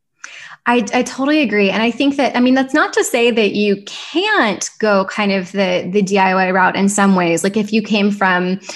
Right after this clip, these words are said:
um, you know, a design agency background, or you have experience with, um, you know, marketing strategy, brand strategy, design,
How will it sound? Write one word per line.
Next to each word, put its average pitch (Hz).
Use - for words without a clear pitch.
um, 185
you 214
know, 180
a 185
design 202
agency 202
background, 180
or -
you 196
have 190
experience 202
with, 190
um, 180
you 208
know, 175
marketing 202
strategy, 180
brand 190
strategy, 175
design, 185